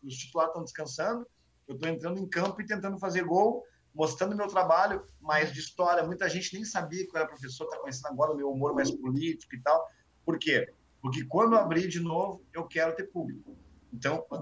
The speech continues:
da minha parte, eu não tô deixando ocioso esse espaço. Eu não quero que esqueçam de mim. Porque se, quem, infelizmente, quem não é visto não é lembrado, né? Então, nesse momento, eu tô criando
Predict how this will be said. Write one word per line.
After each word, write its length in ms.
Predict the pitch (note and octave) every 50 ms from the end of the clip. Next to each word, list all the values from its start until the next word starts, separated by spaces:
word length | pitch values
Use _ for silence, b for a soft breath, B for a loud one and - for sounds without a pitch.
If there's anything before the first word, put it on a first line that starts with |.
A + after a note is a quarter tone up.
| B2+ A#2+ A#2+ A#2+
da 180 | C3 C#3 D#3+ E3
minha 200 | D#3+ F#3+ A3+ A3+
parte, 720 | A#3 - E3+ F3 G3 G3+ - - - - - - - - _ -
eu 260 | E3+ E3+ D#3+ E3 D#3+ - - -
não 360 | E3+ D#3 F3 A3 A#3+ A#3+ -
tô 180 | - - G#3 G#3+
deixando 420 | G3 G3 F#3+ - - F#3 F#3 F#3 F#3
ocioso 600 | F#3+ F#3 F#3 - - E3+ E3 E3 E3 D#3+ D3+ E3
esse 160 | D#3+ D#3+ E3
espaço. 540 | - - - D3+ C#3+ C3+ B2+ B2+ - - -
Eu 60 | C3
não 80 | C3+ B2+
quero 180 | C3 D#3+ E3+ E3
que 60 | F3+
esqueçam 540 | F3 - - - - F3 E3 - - D#3+ E3
de 100 | D#3+ D#3
mim. 240 | D3+ C3+ B2+ B2 - - _ _ - - _ _ _ _ _ _ _ _ _ _
Porque 400 | - A#2+ A#2 - B2+ B2+ B2+ B2+
se, 260 | B2+ - - - - - - - -
quem, 320 | - C#3+ D#3+ F3+ F3+ F3
infelizmente, 640 | F#3 F#3+ F#3+ A3 G3 E3+ D3 C#3 C#3+ D#3 F3 - -
quem 100 | - E3
não 80 | E3+
é 100 | E3 D3
visto 220 | C3 B2+ C3 - -
não 60 | E3+
é 40 | E3
lembrado, 440 | E3+ F#3 F3 E3 D#3 C#3+ C3+ A#2+ A2+
né? 200 | G#2+ G2+ G#2 - C3
Então, 400 | C3 B2+ B2+ C3+ C3+ D3 D#3 D3+
nesse 580 | C#3+ C#3 D#3+ E3 - - E3+ D#3+ D3 B2+ C3 B B B B -
momento, 420 | C#3+ C#3+ D3 C#3+ C#3 D#3 E3 E3+
eu 60 | E3+
tô 120 | - E3 C3+
criando 260 | - C#3+ C#3+ D3 C#3+